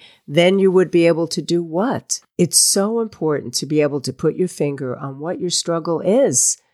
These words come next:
so that you could change it instead of just trying to use a generic solution like, "Oh, I'm just gonna eat less." That is it for our coaching session today.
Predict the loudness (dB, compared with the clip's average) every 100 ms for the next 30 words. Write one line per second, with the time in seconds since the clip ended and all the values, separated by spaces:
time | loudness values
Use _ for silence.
0 | _ _ _ 0 2 4 4 2 0 0
1 | -2 -2 0 0 0 0 -2 -4 _ _
2 | _ _ _ -2 2 4 4 4 4 2
3 | 2 2 -2 -4 0 2 2 2 4 4
4 | 2 0 -2 -4 -2 -2 0 0 0 0
5 | 2 0 2 0 0 -2 -10 -14 -2 0
6 | 0 -2 2 4 4 4 2 2 0 0
7 | 0 0 2 2 0 -4 -2 0 -2 -4
8 | -12 _ _ _ 0 4 4 4 4 4
9 | 6 6 6 2 -4 -8 _ _ -6 -2
10 | 0 2 4 4 2 -2 0 0 0 -2
11 | -4 -4 -2 -2 -4 -8